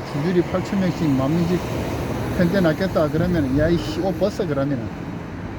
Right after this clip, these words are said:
지금이 뭐, 시-, 컴퓨터가 없는 세상도 아닌데 컴퓨터 없는 세상처럼 똑같이 행동하고 있어요.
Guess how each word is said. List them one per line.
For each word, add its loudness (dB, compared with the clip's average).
지금이 6
뭐, 4
시-, -4
컴퓨터가 2
없는 2
세상도 0
아닌데 2
컴퓨터 2
없는 4
세상처럼 0
똑같이 2
행동하고 2
있어요. -2